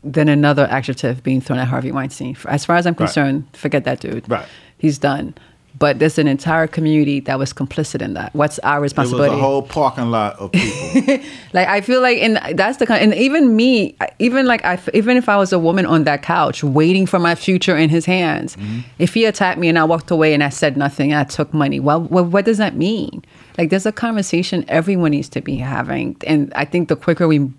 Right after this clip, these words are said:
Speaker 1: we just, the less utter his name no more. <laughs> Like, this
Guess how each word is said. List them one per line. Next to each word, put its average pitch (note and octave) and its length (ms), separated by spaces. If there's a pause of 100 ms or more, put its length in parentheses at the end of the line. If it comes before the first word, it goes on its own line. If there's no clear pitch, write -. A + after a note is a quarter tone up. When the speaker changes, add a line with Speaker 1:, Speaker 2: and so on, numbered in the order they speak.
Speaker 1:
we D3+ 220
just, D3 380 (640)
the D#3 360
less E3+ 400 (220)
utter E3+ 220
his D#3+ 220
name D3+ 260
no C#3+ 160
more. C#3 460
<laughs> - 60 (340)
Like, G3+ 1500 (300)
this F#3 280